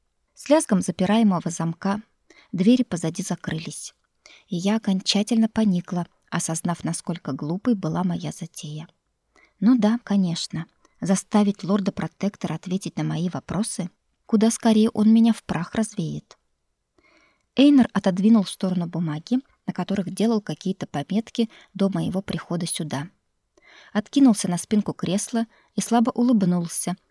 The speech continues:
оглядев меня с ног до головы и обратно. Правда, его улыбка мгновенно исчезла,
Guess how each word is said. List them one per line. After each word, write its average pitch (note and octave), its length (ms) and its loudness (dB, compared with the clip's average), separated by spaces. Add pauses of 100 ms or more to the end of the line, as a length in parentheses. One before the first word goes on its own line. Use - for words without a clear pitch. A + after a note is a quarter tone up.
(140)
оглядев E3+ 500 -4
меня E3 180 -2
с - 120 -10
ног E3 200 -2
до - 100 -6
головы D3 520 0 (160)
и F#3 200 -4
обратно. - 560 -8 (920)
Правда, C4+ 300 4
его A#3 300 6
улыбка B3 420 2
мгновенно A#3 640 6
исчезла, E3 560 -4